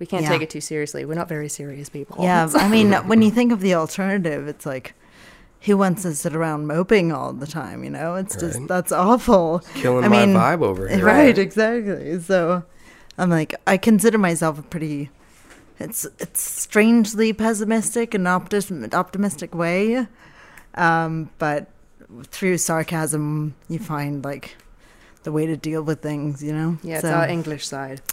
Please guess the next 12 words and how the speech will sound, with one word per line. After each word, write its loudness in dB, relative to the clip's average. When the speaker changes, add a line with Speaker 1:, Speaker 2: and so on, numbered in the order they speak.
Speaker 2:
It's -12
true. -10
Speaker 1:
<laughs> 2
Speaker 2:
Dumb. 2
Speaker 3:
Very -2
cheeky. -14
Speaker 1:
Very -2
Speaker 2:
<laughs> 8
Speaker 1:
cheeky. 0
Speaker 2:
Cheeky. -4
Speaker 3:
So 6
Speaker 2:
Naughty. -8